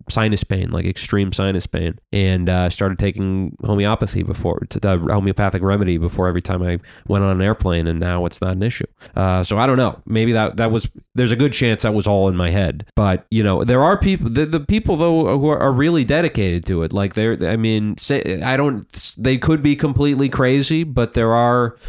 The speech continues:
uh, homeopaths I've known who, you know, they really do believe in what they're doing. Um, I had a friend's father who was, uh, a homeopath, and, um, he actually was really trying to find out about depression.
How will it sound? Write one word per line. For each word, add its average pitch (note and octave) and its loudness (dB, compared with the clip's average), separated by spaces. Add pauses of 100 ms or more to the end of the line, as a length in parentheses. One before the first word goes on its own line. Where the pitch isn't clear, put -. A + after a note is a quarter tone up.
(120)
uh, A2 2 (280)
homeopaths A#2+ 2
I've G#2+ 0
known G#2+ 2
who, G#2 0
you G2+ 0
know, G2+ 0
they G#2 2
really A#2 2
do A#2 0
believe G#2+ 2
in G2+ 0
what G2+ 0
they're F#2+ 2
doing. F2+ 0
Um, F#2 0
I E2 0
had G2 0
a G2 -2
friend's G#2+ -2
father G2+ 0
who G2 -2
was, F2 -4 (140)
uh, F#2 2 (100)
a F#2+ 0
homeopath, F2+ -2
and, F2 -2 (200)
um, F#2 0
he G2 0
actually G#2 0
was F2+ 0
really G2 0
trying G2 -2
to F2 -4
find F#2 -2
out F#2 0
about F2+ -2 (140)
depression. F#2 -2